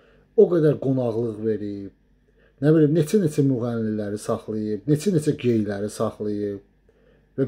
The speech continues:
bu günləri də Tarix Əliyevlə bir yerdədir. Yəni, bunlar hamısı faktdır, uydurma deyil. Belə bir adamı Nobel mükafatına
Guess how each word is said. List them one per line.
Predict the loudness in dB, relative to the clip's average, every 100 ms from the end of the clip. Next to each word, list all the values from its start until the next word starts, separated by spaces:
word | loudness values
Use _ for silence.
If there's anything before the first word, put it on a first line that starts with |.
| 2
bu | 4
günləri | 4 2 0 0 2
də | 2 0 -4 _ _ _ _ _ _ _ -6
Tarix | -2 2 2 0 -12 -4
Əliyevlə | 0 0 0 -2 -4 -6 -4 -6 -12 _ _ -8
bir | -6
yerdədir. | -4 -6 -6 -6 -6 -8 -14 _ _ _ _ _ _ _ _ _ _ _ -4
Yəni, | -2 0 -4 -8 _ _ _ _ _ -8
bunlar | 0 0 0
hamısı | -4 -6 -8 -14
faktdır, | -10 -10 -12 -20 -20 _ -8
uydurma | -6 -2 -2 0 0
deyil. | -2 -6 -10 _ _ _ _ _ _ _ 4
Belə | 6 6 2
bir | -2 -4 -4
adamı | -2 0 -2 -4 -8 -12 _ _ _ -2
Nobel | 4 8 6 4 -4 -6 _ _
mükafatına | -12 -4 -4 -4 -6 -10 -10 -10 -10